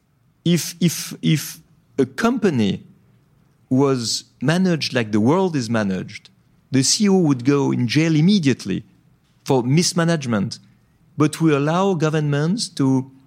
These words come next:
accept things that are unacceptable. This is maybe why I feel good in California.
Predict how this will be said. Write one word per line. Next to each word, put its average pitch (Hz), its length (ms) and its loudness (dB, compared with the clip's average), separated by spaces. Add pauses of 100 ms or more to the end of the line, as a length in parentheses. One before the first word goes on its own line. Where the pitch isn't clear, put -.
(100)
accept - 520 -2
things 160 260 -2
that 143 180 -4
are 127 120 -2 (100)
unacceptable. - 800 -4 (840)
This 208 220 2
is 196 120 -2
maybe 175 220 4
why 156 280 2
I 131 140 -2
feel 127 440 -2 (300)
good 139 220 2
in 120 120 -2
California. 110 720 -4